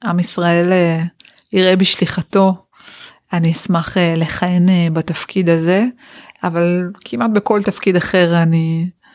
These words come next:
אהנה לא פחות. אני כל כך אוהבת להיות במגזר הציבורי. אני מרגישה שאין הרבה אנשים בבוקר, פריבילגים כמונו,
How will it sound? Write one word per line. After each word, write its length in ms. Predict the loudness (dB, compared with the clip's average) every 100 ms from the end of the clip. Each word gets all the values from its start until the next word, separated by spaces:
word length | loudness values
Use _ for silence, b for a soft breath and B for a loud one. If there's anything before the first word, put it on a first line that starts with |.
| b b b
אהנה 300 | -2 2 2
לא 120 | 2 0
פחות. 720 | -4 -2 0 0 -2 -12 -14 b b b b _ -2
אני 180 | 0 0
כל 180 | -2 -4 -4
כך 400 | -4 -2 -2 0
אוהבת 500 | 2 2 0 -2 -2
להיות 220 | 0 0
במגזר 380 | -4 -4 -4 -4
הציבורי. 560 | -6 -4 -4 0 -2 -2 _ -2
אני 100 | 2
מרגישה 720 | 2 0 -2 -4 0 0 2 0 B B B B B B _
שאין 640 | -10 -4 -2 -2 -4 -2
הרבה 260 | 0 2 0
אנשים 440 | 0 -2 0 2
בבוקר, 600 | 2 2 -2 -2 -2 0 0 -4 -8 _ _ _ _ _ -6
פריבילגים 600 | 0 2 2 2 2 2
כמונו, 480 | 2 2 2 2